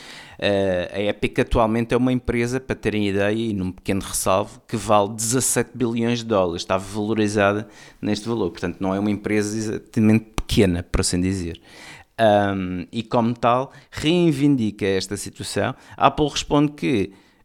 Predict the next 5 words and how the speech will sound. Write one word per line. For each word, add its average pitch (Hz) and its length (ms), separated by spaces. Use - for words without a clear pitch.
eh, 110 540
os, 131 300
os, 107 840
neste 110 340
caso, 98 400